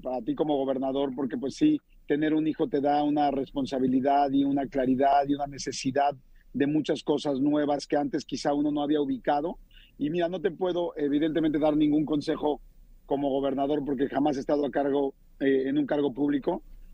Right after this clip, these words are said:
y no sé, no sé si algún día en mi vida lo estaré, pero sí te puedo dar un consejo como papá y se lo doy a todos mis amigos que son papás primerizos.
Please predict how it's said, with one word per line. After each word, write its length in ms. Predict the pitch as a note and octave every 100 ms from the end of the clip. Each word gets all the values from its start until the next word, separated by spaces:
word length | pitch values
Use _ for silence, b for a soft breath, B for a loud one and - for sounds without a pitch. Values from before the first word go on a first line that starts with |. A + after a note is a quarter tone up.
| -
y 420 | C3 C3 B2+ A#2+ - -
no 400 | C3 B2+ C3 C#3
sé, 220 | D#3 C#3
no 220 | C3 C#3
sé 100 | C#3
si 80 | C#3+
algún 240 | C3+ D#3
día 100 | D#3+
en 80 | D#3
mi 100 | D3+
vida 160 | D3+ D3+
lo 80 |
estaré, 280 | D3 C#3 D#3+
pero 200 | D3 D#3
sí 120 | - F3
te 80 |
puedo 220 | E3 G3+ G3+
dar 180 | G#3
un 120 | G#3+ F#3+
consejo 460 | F#3+ D#3+ G3 F#3
como 220 | E3 F3
papá 380 | E3+ E3 F#3 F#3+ - b b -
y 100 | D3+
se 100 | E3+
lo 60 |
doy 120 | E3+ G3
a 80 |
todos 280 | - F#3 F#3
mis 180 | F3 D#3
amigos 360 | D#3+ E3 D#3+ -
que 100 | D3
son 140 | D3+
papás 280 | C#3 D3 -
primerizos. 680 | D#3 D3 C#3+ D3 C#3 B2+